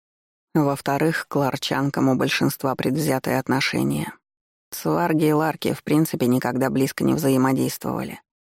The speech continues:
Нам чужды и дикие их традиции, им наши. К эльтонийкам, хм, тоже двойственные отношения. Из-за позиции самих эльтониек и их нежелания серьезных отношений.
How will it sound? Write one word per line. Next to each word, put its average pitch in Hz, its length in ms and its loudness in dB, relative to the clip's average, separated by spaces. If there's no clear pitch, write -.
Нам 143 420 4
чужды 151 540 4
и - 20 4
дикие 147 460 2
их 156 140 -2
традиции, 135 760 -4
им 139 300 4
наши. 131 340 0
К - 80 0
эльтонийкам, 143 1000 2
хм, 120 240 2
тоже 185 280 0
двойственные 127 640 2
отношения. 131 640 -2
Из-за 147 300 2
позиции 143 500 0
самих 135 420 0
эльтониек 131 760 2
и 127 300 2
их - 300 -8
нежелания 147 640 2
серьезных 135 580 0
отношений. 131 720 -2